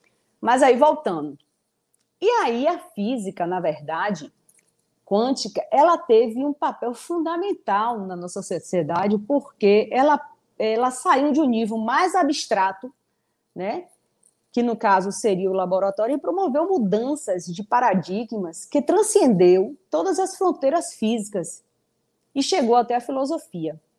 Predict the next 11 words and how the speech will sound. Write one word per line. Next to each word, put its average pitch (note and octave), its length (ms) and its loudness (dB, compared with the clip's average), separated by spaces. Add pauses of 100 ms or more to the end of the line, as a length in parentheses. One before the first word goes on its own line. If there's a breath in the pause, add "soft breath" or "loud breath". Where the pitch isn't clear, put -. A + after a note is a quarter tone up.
(800)
É - 120 -2
que, F#4 120 -2
basicamente, F4 580 0
essa C4+ 200 -2
teoria, G#3 580 -2 (440)
em A#3+ 180 -2
última G#3+ 280 -4
instância, G3 680 -6 (220)
leva D4+ 440 4
a D#4 40 0
questionar A#3 920 -4